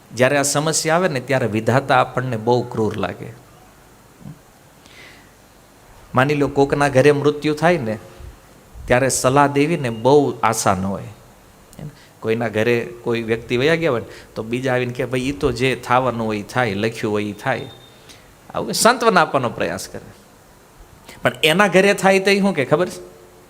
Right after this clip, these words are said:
ભગવાનમાં દયા જ નથી રહી હવે. તમારા ઘરે થાય તો દયા નથી, અને કોકના ઘરે થાય તો,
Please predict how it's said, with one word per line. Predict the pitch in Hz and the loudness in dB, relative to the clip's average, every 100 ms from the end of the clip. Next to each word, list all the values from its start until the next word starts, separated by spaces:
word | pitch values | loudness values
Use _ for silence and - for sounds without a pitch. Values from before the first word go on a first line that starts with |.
| - - - | -20 -18 -2
ભગવાનમાં | 127 156 208 214 214 165 | 4 6 6 6 4 4
દયા | 143 165 160 | 4 4 2
જ | |
નથી | 117 117 - 101 | 0 -4 -4 -4
રહી | 60 - | -4 -6
હવે. | - 120 117 127 - - - - - - - - - - - | -10 -14 -14 -14 -16 -18 -20 -20 -20 -20 -20 -20 -20 -20 0
તમારા | 156 175 185 | 2 4 4
ઘરે | 165 185 | 4 2
થાય | 185 190 | 2 0
તો | 185 | 4
દયા | 185 190 | 6 8
નથી, | 190 190 - 95 - - - - - - - - - | 6 2 -2 -8 -10 -16 -18 -20 -20 -20 -20 -20 -8
અને | 123 127 | -4 4
કોકના | 160 165 170 160 | 4 4 2 2
ઘરે | 156 156 | 4 2
થાય | 151 151 | 4 0
તો, | 147 160 | 2 -4